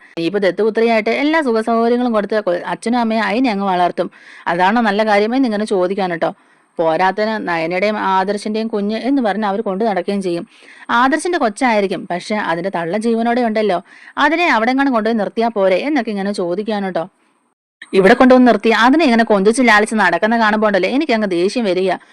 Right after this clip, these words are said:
അപ്പൊ ഉടനെ തന്നെ നമ്മുടെ അനാമിക പറയുന്നുണ്ട്, "എനിക്കതിലപ്പുറം ദേഷ്യവാ.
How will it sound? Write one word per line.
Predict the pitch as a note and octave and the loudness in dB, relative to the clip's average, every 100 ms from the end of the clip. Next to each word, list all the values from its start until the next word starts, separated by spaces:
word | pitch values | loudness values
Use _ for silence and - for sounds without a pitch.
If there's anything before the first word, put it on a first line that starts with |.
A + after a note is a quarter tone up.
| - - - C4+ | -20 -20 -2 0
അപ്പൊ | C4+ | 2
ഉടനെ | D4 A#3+ B3+ A3 | 2 2 2 2
തന്നെ | G#3 A#3 G#3+ | 2 0 -2
നമ്മുടെ | F3+ F#3 G3 | -2 -2 0
അനാമിക | G3 E3 E3+ G3 A#3 | 0 -2 -4 -2 0
പറയുന്നുണ്ട്, | A3 G3+ A3 G3 F#3+ - _ _ _ _ | 0 0 -2 -2 -4 -4 _ _ _ _
"എനിക്കതിലപ്പുറം | E3 E3+ G3+ A3+ A3+ F#3+ F3 - C#4 | -4 -4 -2 -2 2 0 0 0 2
ദേഷ്യവാ. | A#3 G3+ A#3 G3+ | 4 2 0 -2